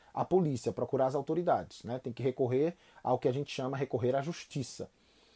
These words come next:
E interessante aqui o paralelo que eu vou fazer pra chegar a um encerramento do nosso podcast e lhe dar uma recomendação. Uma pesquisa feita pelo Departamento de Justiça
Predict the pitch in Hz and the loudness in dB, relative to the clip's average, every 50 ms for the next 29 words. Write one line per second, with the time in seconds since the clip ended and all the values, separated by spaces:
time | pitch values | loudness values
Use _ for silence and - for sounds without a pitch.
0 | - - _ _ _ - - 139 147 170 180 180 - 202 208 190 - - 208 196 | -20 -20 _ _ _ -8 -2 2 2 4 4 8 8 8 8 8 6 4 0 2
1 | - 175 - - 180 - 190 175 170 156 165 175 175 - 175 151 165 160 - 151 | 2 2 2 2 4 6 8 10 10 10 10 8 8 6 2 2 2 4 6 6
2 | 131 123 127 139 151 156 - 156 156 165 170 170 170 - - 170 151 135 135 135 | 6 6 4 2 0 2 2 4 4 6 4 4 2 2 2 2 6 8 10 10
3 | 147 160 - - 147 143 143 147 151 151 156 156 156 151 143 - 160 143 170 185 | 10 10 6 4 2 4 4 4 2 0 0 -2 -4 -4 -2 0 0 0 0 2
4 | 185 151 147 170 - - 139 131 127 127 127 120 117 117 - - - 127 131 151 | 2 2 0 0 -2 -6 -10 -8 -6 -4 -2 -2 -2 -2 -2 0 2 2 2 2
5 | - - 143 131 139 143 - - 180 170 165 180 175 160 139 131 135 147 180 - | 2 2 4 4 4 4 0 -2 -2 -2 0 0 0 4 6 8 8 8 6 4
6 | - 151 147 151 156 151 127 135 156 170 - 180 156 151 151 156 170 175 180 - | -2 -2 0 0 2 0 0 2 0 0 2 0 0 0 2 2 0 0 0 -2
7 | - 120 98 - _ _ _ _ _ _ _ _ _ - - _ - - - - | -4 -4 -4 -4 _ _ _ _ _ _ _ _ _ -20 -20 _ -20 -20 -12 -2
8 | - 147 170 170 208 196 - - 226 196 214 - - 180 180 180 175 - 143 - | 4 4 6 8 8 6 6 6 4 4 4 4 8 8 10 10 10 8 4 4
9 | - 151 143 151 143 139 - 147 135 - 143 131 135 139 156 180 180 - 151 127 | 4 4 6 6 4 4 4 2 2 2 0 0 0 0 0 -2 -2 -2 -4 -4
10 | 123 160 160 147 131 123 - - - - 160 170 156 - - - 120 98 | -2 -4 -4 -4 -6 -8 -10 -10 -6 -4 -2 -2 -2 -4 -4 -4 -4 -4